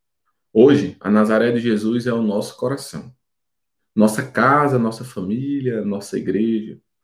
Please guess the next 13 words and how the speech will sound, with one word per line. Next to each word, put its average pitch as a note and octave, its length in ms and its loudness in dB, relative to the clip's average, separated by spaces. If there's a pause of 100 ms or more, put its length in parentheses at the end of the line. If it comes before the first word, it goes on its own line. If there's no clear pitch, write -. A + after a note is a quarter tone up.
(360)
Como D#3+ 360 6
andam B2 460 6
esses G#2+ 300 -2
lugares? - 840 -4 (720)
Estão C#3 200 0
abertos C3+ 500 2
para A2+ 220 -2
aquele C3 600 0
que A2 360 -2
é G#2+ 100 -2
natural A2+ 920 0
deste A2+ 480 -2
lugar F#2+ 560 -4